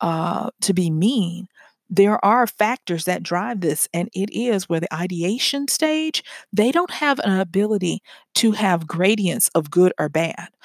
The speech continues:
So in their world, a person or a thing is, it has to be one hundred percent good or one hundred percent bad. And when they are viewing you through that one hundred percent good lens,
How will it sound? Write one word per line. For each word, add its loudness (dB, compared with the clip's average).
So 4
in 6
their 6
world, 0
a 2
person 0
or 2
a -4
thing 2
is, 2
it 0
has 2
to -4
be -4
one -2
hundred 2
percent -2
good 4
or 0
one 0
hundred 0
percent -2
bad. -6
And 2
when 2
they 4
are 2
viewing 0
you 2
through 0
that 0
one 0
hundred -2
percent -2
good 2
lens, -2